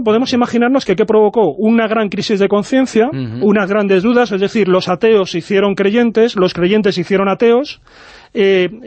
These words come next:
Speaker 1: hay un momento dado en el que, claro, se transforma, como os decía, en una guerra de religión, y en esa transformación en guerra de religión,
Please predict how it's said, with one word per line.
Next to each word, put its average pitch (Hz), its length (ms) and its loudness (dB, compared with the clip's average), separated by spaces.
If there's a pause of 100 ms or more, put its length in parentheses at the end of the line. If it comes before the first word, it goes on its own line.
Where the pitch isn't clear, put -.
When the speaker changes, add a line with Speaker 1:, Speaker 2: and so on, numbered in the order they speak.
(220)
Speaker 1:
hay 214 160 -2
un 240 60 2
momento 226 340 2
dado 220 220 2
en 208 80 0
el 196 120 0
que, 185 400 0
claro, 214 180 0
se 202 120 -4
transforma, 214 380 -2
como 202 200 0
os 175 40 2
decía, 185 200 0
en 202 60 2
una 196 120 0
guerra 196 220 0
de 180 100 0
religión, 214 540 -2 (540)
y 196 100 0
en 185 60 2
esa 226 180 2
transformación 233 640 0
en 190 100 2
guerra 214 220 2
de 220 80 2
religión, 226 540 0